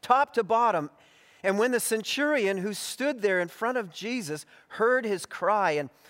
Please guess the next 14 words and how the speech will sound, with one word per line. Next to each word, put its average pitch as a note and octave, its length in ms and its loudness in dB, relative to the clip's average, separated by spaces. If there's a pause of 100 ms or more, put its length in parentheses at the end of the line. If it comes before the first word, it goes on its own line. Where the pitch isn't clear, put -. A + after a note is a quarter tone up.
(100)
saw A#3 480 2
how G#3 220 0
he F3+ 140 -4
died, G3 420 0
he F3 140 -6
said, F3 340 0 (380)
"Surely B3 1000 0 (420)
this A3 260 -2
man B3+ 540 2
was D4 440 2
the F3 100 -6
Son D3+ 320 -4
of A#2+ 160 -12
God." G2+ 480 -10